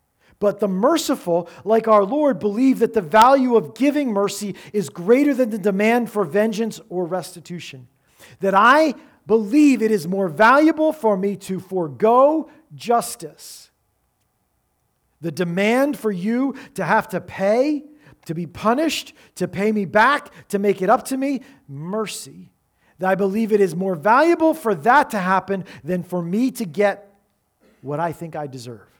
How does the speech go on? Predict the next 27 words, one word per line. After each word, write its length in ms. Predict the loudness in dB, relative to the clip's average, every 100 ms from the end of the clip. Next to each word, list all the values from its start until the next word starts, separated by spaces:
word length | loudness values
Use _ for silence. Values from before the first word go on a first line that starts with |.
| _ _ _ _ _ _ _ _ _ _ _ _
How 260 | -16 -12 -10
is 100 | -8
that 140 | -8
possible? 520 | -8 -10 -10 -10 -12 _ _
How 220 | -2 -2
is 80 | 0
that 140 | -2
even 220 | -2 -8
sane? 420 | -10 -10 -10 -10 -14 _ _ _ _ _ _ _ _ _ _ _ _ _ _ _ _ _ _ _ _
Here's 260 | -8 -8
how. 280 | -8 -14 -14 _ _ _ _ -18
Because 340 | -10 -8 -8
blessed 400 | -8 -2 -2 -2
are 80 | -6
the 80 | -6
merciful, 380 | -6 -8 -10 -14
for 180 | -12
they 400 | -10 -6 -6 -6 -12 _
will 200 | -8 -6
be 340 | -8 -12 -14 -16 _
shown 580 | -12 -8 -6 -8 -14 -20 _ _ _
mercy. 400 | -18 -16 -16 -20 _ _ _ _ _ _ _ _
We 180 | 2 4
believe 720 | 4 2 2 4 2 -4 -4
that 180 | -2 0
we 140 | 0
receive 720 | 0 -2 -2 2 4 4 0